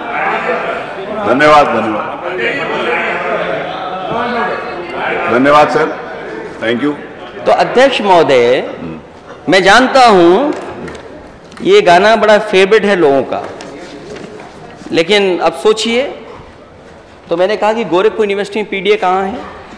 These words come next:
Speaker 2: ये सिक्सटी नाइन थाउजेंड शिक्षक, यहां कोई मान्य सदस्य इधर का उधर का नहीं है जिस पर, जिससे ये शिक्षक न मिले हों। नेता सदन अपने माननीय सदस्यों से पूछिए, क्या ये लोग मिले हैं उनसे कि नहीं मिले हैं?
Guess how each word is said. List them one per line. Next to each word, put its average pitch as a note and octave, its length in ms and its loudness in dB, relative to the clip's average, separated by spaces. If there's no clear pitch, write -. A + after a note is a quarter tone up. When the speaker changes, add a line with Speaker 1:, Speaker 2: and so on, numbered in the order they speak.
Speaker 2:
ये A#3+ 220 2
सिक्सटी - 480 -2
नाइन C4 320 4
थाउजेंड A#3 500 4
शिक्षक, A#3 500 -2
यहां A3+ 180 4
कोई C4+ 240 4
मान्य A#3+ 300 2
सदस्य A3+ 380 0
इधर G#3+ 220 2
का A3 220 4
उधर F#3+ 260 0
का G#3+ 180 2
नहीं G#3+ 240 2
है F#3+ 160 0
जिस G#3+ 260 0
पर, C4 480 4
जिससे G#3 340 0
ये B3 160 4
शिक्षक - 360 -6
न F#3+ 240 2
मिले F#3+ 200 4
हों। D#3 260 2
नेता C4+ 400 4
सदन C4+ 400 4
अपने A#3 380 2
माननीय A3+ 480 4
सदस्यों A#3 420 0
से B3 140 -4
पूछिए, B3 440 2
क्या A3 280 2
ये A#3+ 160 2
लोग A#3+ 180 6
मिले F#3 280 4
हैं A#3+ 160 4
उनसे B3 320 0
कि A3+ 140 2
नहीं A3 180 4
मिले F#3+ 200 2
हैं? G2+ 220 -6